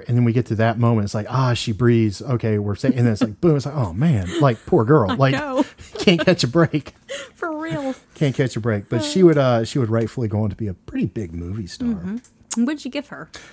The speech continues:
Speaker 1: I gave her four face huggers.
Speaker 2: I do
Speaker 1: I think
Speaker 2: too.
Speaker 1: this is one of the greatest, uh, kind of breakout performances of all time.
Speaker 2: Mm-hmm.
Speaker 1: I, I
Speaker 2: I
Speaker 1: really
Speaker 2: agree.
Speaker 1: do. And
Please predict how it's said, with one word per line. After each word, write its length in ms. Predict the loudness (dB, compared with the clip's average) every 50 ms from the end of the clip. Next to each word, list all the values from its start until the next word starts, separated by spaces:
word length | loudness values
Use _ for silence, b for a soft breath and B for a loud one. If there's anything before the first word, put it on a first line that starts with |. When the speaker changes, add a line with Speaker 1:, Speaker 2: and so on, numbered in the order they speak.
| B B B B B -4
Speaker 1:
I 100 | 0 2
gave 160 | 4 4 4
her 160 | 4 2 2 0
four 460 | -2 0 2 4 4 4 4 0 -4
face 300 | -4 -2 -2 -2 0 0
huggers. 440 | -2 0 0 0 -2 -2 -4 -4 -4
Speaker 2:
I 60 | -4
do 80 | -2 -4
Speaker 1:
I 40 | -2
think 260 | 0 0 -2 0 -2
Speaker 2:
too. 60 | -4
Speaker 1:
this 140 | -4 -4 -6
is 120 | -4 -2
one 100 | 0 0 0
of 60 | 0
the 60 | -2
greatest, 520 | -2 0 0 0 0 0 -2 -4 -6 -10 -8
uh, 440 | -6 -4 -4 -2 -2 -4 -4 -6 -8 -10 _ _ _ _ _ _ _ _
kind 160 | -4 -4 -4
of 80 | -2 -2
breakout 360 | -2 -2 -2 -2 -4 -4 -6
performances 560 | -10 -6 -4 -2 -2 -2 -4 -4 -8 -10 -10
of 100 | -8 -6
all 120 | -6 -6 -6
time. 240 | -4 -4 -4 -4 -4
Speaker 2:
Mm-hmm. 760 | -4 -4 -4 -6 -8 -10 _ _ _ _ _ _ _ _ -14
Speaker 1:
I, 60 | -12
I 240 | -10 -10 -10 -8 -6
Speaker 2:
I 20 | -6 -4
Speaker 1:
really 40 | -4
Speaker 2:
agree. 220 | -2 -4 -4 -2
Speaker 1:
do. 160 | -2 -4 -4 B B B B B B B B B B
And 580 | 0 2 2 4 4 4 2 2 2 0 0